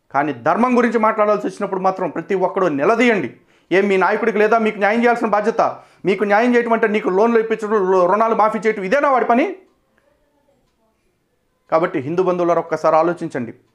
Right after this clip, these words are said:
ఉపగణ స్థానం నుంచి, అదే ఆఫ్ఘనిస్తాన్ నుంచి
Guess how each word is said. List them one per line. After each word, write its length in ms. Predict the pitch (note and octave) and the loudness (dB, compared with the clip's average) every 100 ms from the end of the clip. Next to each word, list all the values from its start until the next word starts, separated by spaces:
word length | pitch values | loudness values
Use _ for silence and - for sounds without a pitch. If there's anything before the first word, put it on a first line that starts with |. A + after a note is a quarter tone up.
| _ _ _ _ - D3+ | _ _ _ _ -10 -4
ఉపగణ 300 | D3 F3 E3 | 0 0 0
స్థానం 380 | - E3+ F3 | 0 0 0
నుంచి, 300 | E3+ E3 E3 B2+ - - | -4 -6 -8 -14 -18 -8
అదే 160 | - D#3+ | -2 0
ఆఫ్ఘనిస్తాన్ 600 | D#3+ E3 F3+ E3+ F#3 F3 | 0 0 -2 -2 -2 -2
నుంచి 380 | F3 F3 D#3+ | -4 -4 -6